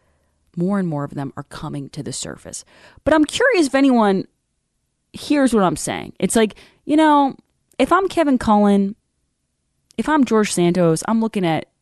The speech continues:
these plagiarists and I'm saying, "Say what you want about me, but I gave people something." You know, I gave, I gave people something fresh.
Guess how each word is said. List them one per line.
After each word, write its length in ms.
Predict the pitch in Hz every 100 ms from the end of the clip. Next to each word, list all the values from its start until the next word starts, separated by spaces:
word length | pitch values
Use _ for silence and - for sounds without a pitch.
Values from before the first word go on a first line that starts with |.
| -
these 160 | 175 160
plagiarists 600 | - 165 156 160 156 -
and 80 |
I'm 120 | 165 165
saying, 320 | 170 160 160 _ _ _ _ _ _ _
"Say 200 | - 453
what 180 | 480 -
you 80 | 151
want 240 | 143 143
about 300 | 151 - -
me, 320 | - 143 135 135
but 320 | 135 127 - _ _ _ _ _ _ _ _ _ _ _ _ _ _ _ -
I 120 | 226
gave 300 | 208 190 185
people 280 | - 156 135
something." 480 | - - - - _ -
You 80 | 190
know, 140 | 214
I 160 | - 214
gave, 600 | 220 233 233 220 - - _ _ _ _ _ _ _ _
I 80 | 214
gave 220 | 208 311
people 220 | - 262 156
something 320 | 156 151 -
fresh. 680 | - - - 151 - -